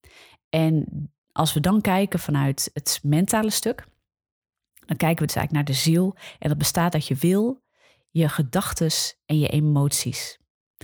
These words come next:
En eigenlijk is dat wat in het brein, zeg maar, in je mind wordt gepresenteerd. Dus mindset gaat vaak niet alleen over wat je denkt, alleen maar je gedachten. Maar mindset gaat heel vaak over, zoals dat vanuit het Engels vertaald wordt, over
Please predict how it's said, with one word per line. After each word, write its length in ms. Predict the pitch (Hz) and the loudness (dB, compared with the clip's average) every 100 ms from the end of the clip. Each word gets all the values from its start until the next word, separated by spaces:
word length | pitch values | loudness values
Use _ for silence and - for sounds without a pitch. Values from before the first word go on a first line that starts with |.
| - - _ | -20 -20 _
En 160 | 160 | -4
eigenlijk 480 | - 214 240 233 214 | 0 2 2 0 0
is 160 | - 151 | 0 0
dat 240 | 165 170 | 0 0
wat 220 | 151 151 | -2 -2
in 120 | - 151 | 0 0
het 180 | 139 | 0
brein, 400 | - 156 160 139 - | -2 0 2 2 0
zeg 260 | - 135 | -2 -2
maar, 100 | - | 0
in 80 | 143 | 2
je 80 | 143 | 4
mind 500 | 143 147 147 135 - | 4 4 4 2 -2
wordt 160 | 135 - | -6 -4
gepresenteerd. 640 | - 120 123 131 - - | -2 -2 0 -2 -2 -4
Dus 120 | 139 | 0
mindset 920 | 147 139 139 170 214 - 170 240 - - - - - | 2 4 4 2 2 2 0 -2 -6 -14 -20 -20 -8
gaat 220 | - 151 | -6 -2
vaak 200 | - 175 | -2 2
niet 180 | 175 165 | 2 2
alleen 320 | 156 156 - | 2 2 0
over 340 | 147 143 135 | -2 0 0
wat 220 | 131 165 - | 0 -2 -4
je 80 | 127 | -6
denkt, 380 | 107 202 - - | -2 0 -2 -2
alleen 340 | 143 139 160 | 0 2 4
maar 160 | 151 139 | 4 2
je 140 | 139 | 0
gedachten. 580 | - 135 156 - 156 156 - _ | -2 -2 -2 -2 -2 -2 -8 _
Maar 120 | 135 | 2
mindset 600 | 147 147 196 - 175 160 | 4 4 2 2 0 0
gaat 220 | - 139 | 0 -2
heel 200 | 151 147 | 2 2
vaak 400 | 175 - 147 143 - | 2 0 0 -2 -2
over, 500 | 139 139 131 135 139 _ _ | -2 0 0 -2 -4 _ _
zoals 220 | - 139 | -6 -4
dat 140 | 131 - | -2 -2
vanuit 300 | 139 131 - | 0 0 -2
het 120 | - | -2
Engels 260 | 160 143 | 0 0
vertaald 360 | - 123 143 143 | -2 -2 0 0
wordt, 240 | 127 - | -4 -4
over 420 | 139 135 - 127 | -2 -2 -2 -4